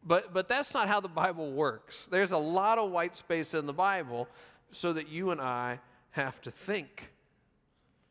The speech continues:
And the expert tells Jesus, "Help me fill in the detail. Who is my neighbor? Can you color in some of the white space for me? Who is my neighbor?"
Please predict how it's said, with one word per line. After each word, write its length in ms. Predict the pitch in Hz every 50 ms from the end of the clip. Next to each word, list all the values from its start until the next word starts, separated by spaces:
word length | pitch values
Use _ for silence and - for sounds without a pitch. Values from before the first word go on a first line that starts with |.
| _ _ _ _ _
And 140 | - 143 147
the 140 | 151 156 -
expert 480 | 175 208 214 - - - 220 190 - -
tells 320 | - - 180 180 175 139
Jesus, 840 | 135 135 156 180 202 208 190 147 135 131 123 143 113 - - - - _ _ _ _ _ _ -
"Help 240 | - 190 220 220 220
me 100 | 190 170
fill 260 | - - 190 190 185
in 60 | 175
the 80 | 170 160
detail. 560 | 156 190 208 196 - 151 135 127 131 139 135 - -
Who 200 | 214 277 262 202
is 180 | 175 165 151
my 180 | 165 165 165 170
neighbor? 400 | 185 196 214 196 156 123 120 117
Can 180 | - - 143
you 120 | 151 170 170
color 340 | - - - 214 214 214 208
in 140 | 202 202
some 180 | 190 - 196 185
of 60 | 185
the 80 | 180 175
white 280 | 170 175 180 180 -
space 360 | - - - 147 123 113 113 -
for 260 | - - 131 120 113
me? 160 | 120 131 127 -
Who 180 | 185 202 196 175
is 160 | 165 151 147
my 160 | 151 151 156
neighbor?" 480 | 175 180 185 190 - 160 131 - -